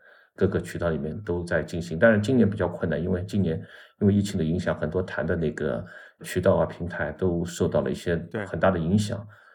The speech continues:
Speaker 1: 希望明天把这些事情都很能，呃，提高吧。
Speaker 2: 那未来你会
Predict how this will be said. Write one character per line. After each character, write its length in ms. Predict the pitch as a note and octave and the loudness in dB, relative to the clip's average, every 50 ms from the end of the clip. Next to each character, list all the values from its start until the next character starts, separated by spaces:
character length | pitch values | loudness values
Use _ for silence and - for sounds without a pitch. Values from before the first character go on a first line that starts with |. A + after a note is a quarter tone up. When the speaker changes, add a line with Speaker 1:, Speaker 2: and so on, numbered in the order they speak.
| _ _ _ | _ _ _
Speaker 1:
希 200 | - - - G2+ | -16 -2 2 2
望 120 | F2+ F2 | 4 4
明 160 | E2 F2+ G2 | 6 6 6
天 160 | F#2+ - F#2+ E2+ | 6 6 4 2
把 140 | D2+ D#2+ | 2 0
这 100 | D#2+ - | 0 0
些 140 | F2+ - F#2+ | -4 -4 -4
事 140 | E2+ - - | -8 -8 -10
情 160 | - - F2+ | -10 -8 -4
都 120 | E2+ F2 E2 | -2 -2 -4
很 220 | - - E2 E2 | -2 -4 -4 -4
能， 180 | D#2+ D#2+ D#2+ - - - - - - - _ _ | -4 -4 -4 -6 -10 -14 -20 -20 -20 -20 _ _
呃， 80 | - G#2 | -14 -12
提 160 | - - - A2+ | -4 2 4 6
高 180 | A2 B2 B2+ | 8 6 6
吧。 260 | - - - - - _ _ _ _ _ | 6 0 -6 -6 -14 _ _ _ _ _
Speaker 2:
那 140 | _ C#3 C3+ | _ 2 2
未 180 | C3 D#3 D#3+ C3+ | 4 4 4 6
来 140 | A2+ A2+ | 6 4
你 160 | B2 A#2+ G#2+ G2 | 2 0 -4 -8
会 500 | F#2 _ D#3+ C#3+ C3+ A#2+ A2+ G#2+ - | -6 _ 2 2 4 2 2 0 -4